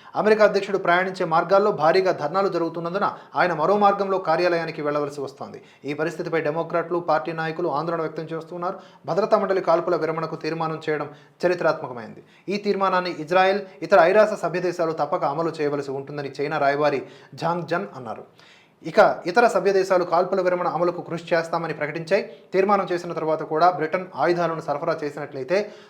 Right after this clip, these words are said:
మా మద్దతుకు అర్థం ఉండదు. తమపై ఒత్తిడి చేస్తున్నందున అమెరికాను శిక్షించాలని ఇజ్రాయెల్ మాట్లాడుతోంది.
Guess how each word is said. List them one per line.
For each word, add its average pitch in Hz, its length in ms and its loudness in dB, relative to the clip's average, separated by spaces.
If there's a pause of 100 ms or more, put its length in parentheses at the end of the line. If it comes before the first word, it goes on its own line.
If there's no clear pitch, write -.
(180)
మా 143 220 6
మద్దతుకు 175 640 -2
అర్థం 151 300 -2
ఉండదు. 175 400 -2 (400)
తమపై 226 340 4
ఒత్తిడి 196 440 -2
చేస్తున్నందున 190 460 -2
అమెరికాను 180 460 2
శిక్షించాలని 170 640 -4
ఇజ్రాయెల్ 165 320 0
మాట్లాడుతోంది. 160 760 -2